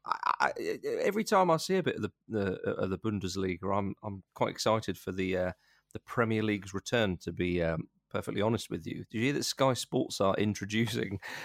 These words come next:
Celebration Cam for the, the return of the mighty Premier League? Th-, this camera will be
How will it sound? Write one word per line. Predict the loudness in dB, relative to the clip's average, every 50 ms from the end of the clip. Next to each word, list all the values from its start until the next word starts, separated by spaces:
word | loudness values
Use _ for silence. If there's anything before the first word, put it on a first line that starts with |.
| -12 -8
Celebration | -4 0 4 4 6 6 6 6 6 6 6 4 4 2 2 2 2
Cam | 0 2 4 4 6 6 4 2 -2 -4 -6 _ _ _ _ _
for | -2 -2 2
the, | 4 6 6 4 4 0 -6 -6
the | -4 -2 -2
return | -2 -2 0 0 0 2 2 2
of | 0
the | 0
mighty | 0 0 0 0 -2 -6
Premier | -10 -6 -4 -4 -2 0 0 -2
League? | -2 -4 -6 -6 -8 -16 -12 -8
Th-, | -6 -6 -4 -4
this | -4 -6 -4
camera | -8 0 2 2 4 4 2 2
will | 0 -2 -2
be | -4 -6